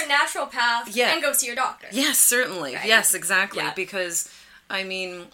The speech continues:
Speaker 2: yeah, when I say therapeutic, I mean, like, what I can provide can be a part of, you know, your general self-care.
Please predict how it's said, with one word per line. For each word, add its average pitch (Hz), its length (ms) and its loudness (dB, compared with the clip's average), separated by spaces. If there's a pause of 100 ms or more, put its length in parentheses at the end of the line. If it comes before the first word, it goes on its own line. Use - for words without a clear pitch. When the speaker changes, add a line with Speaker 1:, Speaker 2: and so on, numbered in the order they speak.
Speaker 2:
yeah, 180 200 0
when 185 140 0
I 240 140 2
say 202 240 -2
therapeutic, 151 920 -6 (240)
I 165 200 -4
mean, 160 420 -8
like, 143 380 -8 (720)
what 220 280 2
I 220 140 6
can 220 220 -6
provide 151 840 -2 (320)
can 196 200 -8
be 180 140 -4
a 160 60 -2
part 160 760 -2
of, 127 500 -4
you 165 140 -10
know, 139 300 -8
your 160 180 -8
general 139 420 -6
self-care. - 720 -6